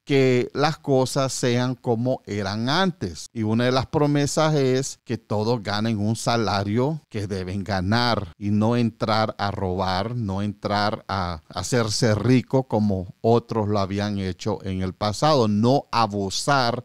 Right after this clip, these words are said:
del sistema. Y para esa fecha, hasta los mismos diputados y el mismo partido, hasta ellos se expresaron. Entonces, todos estaban, se habían puesto de acuerdo, prácti-, o estaban de acuerdo,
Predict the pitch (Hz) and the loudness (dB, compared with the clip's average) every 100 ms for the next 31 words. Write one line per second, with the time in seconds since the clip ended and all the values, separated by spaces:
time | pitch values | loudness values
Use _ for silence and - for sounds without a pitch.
0 | - 110 104 - 135 - 190 202 180 95 | -2 0 0 0 -2 0 0 0 0 -2
1 | 76 - 165 - 156 156 196 269 247 - | -6 2 4 6 4 6 4 4 4 6
2 | 220 180 - 175 190 - _ _ - 135 | 6 6 2 2 2 -6 _ _ -8 -2
3 | - 143 135 131 139 165 185 196 202 196 | 2 4 4 4 4 2 -2 -6 -8 0
4 | 175 165 160 170 175 147 131 113 127 127 | 4 4 4 2 2 2 0 2 0 0
5 | 156 175 165 - 175 170 165 165 165 - | 0 0 0 0 2 4 4 2 -2 -6
6 | - 120 - 127 - 196 285 226 147 135 | -6 -2 0 0 0 2 2 2 2 0
7 | - - 107 - 107 101 80 78 - 139 | 0 -2 -2 0 0 0 -2 -10 -4 -2
8 | - 180 165 165 151 - 220 254 208 175 | 4 4 4 2 0 2 4 4 4 0
9 | - - 202 208 220 226 208 - - 151 | -2 2 2 2 0 0 -4 -4 2 4
10 | 170 202 214 208 214 165 113 - 185 269 | 4 0 -2 0 2 2 0 -2 2 2
11 | 220 135 151 160 170 135 139 - 196 247 | 2 -2 0 -2 0 2 2 2 2 2
12 | 294 147 117 - 127 98 82 | 2 0 0 2 2 2 -2